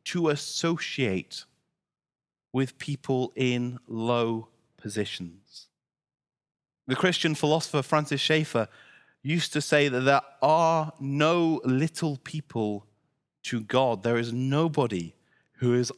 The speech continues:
unimportant in the church in God's eyes.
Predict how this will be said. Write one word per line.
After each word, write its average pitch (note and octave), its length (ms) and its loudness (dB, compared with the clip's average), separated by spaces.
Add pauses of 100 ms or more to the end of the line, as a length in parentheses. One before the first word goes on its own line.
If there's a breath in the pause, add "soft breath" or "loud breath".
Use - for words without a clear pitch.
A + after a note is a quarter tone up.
unimportant B2+ 1000 -2 (520)
in G#2+ 160 -2
the G#2+ 100 -2
church - 720 -2 (120)
in F#2+ 380 -4
God's A2 340 -2
eyes. F2 640 -4